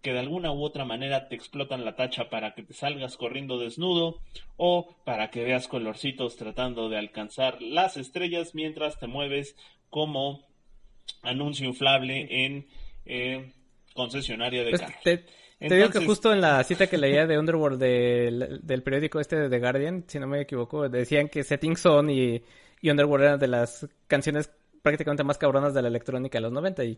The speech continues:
Speaker 2: creo, Setting Sun justo la pusimos en el programa pasado cuando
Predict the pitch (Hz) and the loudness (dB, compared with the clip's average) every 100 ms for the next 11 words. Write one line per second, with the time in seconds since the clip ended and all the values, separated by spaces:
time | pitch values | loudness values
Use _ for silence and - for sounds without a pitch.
0 | - 160 - - - 180 185 185 175 175 | -4 -4 -4 -4 -2 0 0 0 -2 2
1 | 165 143 165 156 151 156 139 131 131 123 | 2 2 -2 -2 -2 -2 -2 -2 -2 -2
2 | 139 147 147 147 156 143 123 117 113 | -2 -2 -2 -2 -4 -4 -2 -2 -4